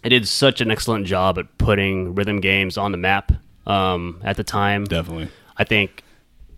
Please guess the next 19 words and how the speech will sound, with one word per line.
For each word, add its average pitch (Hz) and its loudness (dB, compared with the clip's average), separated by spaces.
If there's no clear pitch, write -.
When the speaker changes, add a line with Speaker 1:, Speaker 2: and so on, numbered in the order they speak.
Speaker 1:
maybe 117 2
Dance 113 0
Dance 117 0
Revolution 117 2
was 110 0
probably 120 0
the 117 -2
other 120 -2
big 123 0
one, 123 2
Speaker 2:
It's 117 2
Speaker 1:
but 110 0
Speaker 2:
one 117 4
of 104 0
Speaker 1:
that, 117 4
Speaker 2:
my 120 8
Speaker 1:
that 120 6
wasn't 113 4
Speaker 2:
favorites, 101 4